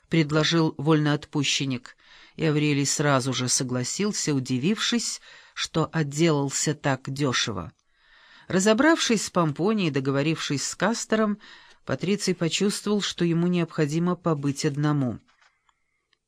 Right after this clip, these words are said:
Возможность уединиться была в Риме поистине драгоценным благом — потому что даже огромные богатства не могли обеспечить его.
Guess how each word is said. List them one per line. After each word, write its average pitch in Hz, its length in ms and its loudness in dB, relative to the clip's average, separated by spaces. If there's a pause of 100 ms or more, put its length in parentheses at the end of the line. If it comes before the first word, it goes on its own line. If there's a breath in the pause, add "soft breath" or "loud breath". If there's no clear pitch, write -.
(580 soft breath)
Возможность 262 880 6
уединиться 202 720 2
была 156 280 4
в 165 60 0
Риме 175 280 2
поистине 165 600 0
драгоценным 160 720 2
благом — 151 560 2 (400 loud breath)
потому 160 300 0
что 160 220 -2
даже 165 320 0
огромные 226 500 2
богатства 175 680 0
не 147 140 0
могли 147 340 0
обеспечить 151 920 -4
его. 117 340 -6